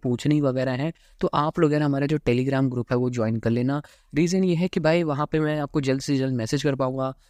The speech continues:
अगर आप लोग मेरे को मेल वगैरह करोगे तब थोड़ा सा हो सकता है टाइम वगैरह रहे। तो एक और चीज़ मैं आपको बताना चाहता हूँ, ये जो अनाउंसमेंट वाला टैब है ना, बहुत इंपॉर्टेंट है,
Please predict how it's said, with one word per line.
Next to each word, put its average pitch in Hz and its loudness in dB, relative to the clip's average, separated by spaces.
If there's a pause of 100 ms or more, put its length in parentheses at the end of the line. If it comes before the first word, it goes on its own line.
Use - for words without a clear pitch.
(100)
अगर 143 0
आप 139 -2
लोग 147 0
मेरे 139 -2
को 147 -2
मेल 131 2
वगैरह 143 0
करोगे 147 -2
तब 151 -2
थोड़ा 143 2
सा 143 -2
हो 143 0
सकता 139 -4
है 156 2
टाइम 113 0
वगैरह 104 -4
रहे। 104 -4 (360)
तो 175 2
एक 165 0
और 190 6
चीज़ 180 0
मैं 175 -2
आपको 160 0
बताना 139 0
चाहता 143 -2
हूँ, 147 2
ये 147 2
जो 160 0
अनाउंसमेंट 127 2
वाला 143 2
टैब 120 0
है 120 -2
ना, 131 -2
बहुत 120 -4
इंपॉर्टेंट 120 0
है, 131 -2